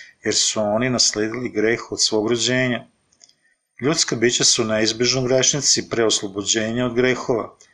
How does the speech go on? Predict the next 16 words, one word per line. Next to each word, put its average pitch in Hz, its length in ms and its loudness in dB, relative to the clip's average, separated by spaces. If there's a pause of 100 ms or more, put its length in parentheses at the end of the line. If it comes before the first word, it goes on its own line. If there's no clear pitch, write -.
(260)
Tako 123 360 0
Bog 110 280 0
njima 110 260 -2
daje 104 320 2
svoj 104 260 0
zakon 104 640 -2
i - 100 -12
poznanje 101 500 -4
greha. 120 520 -2 (720)
Osoba 139 600 0
koja 110 240 2
zna 117 260 2
Boga 107 540 0
kroz 98 280 -6
njegov 104 260 -2
zakon 107 680 0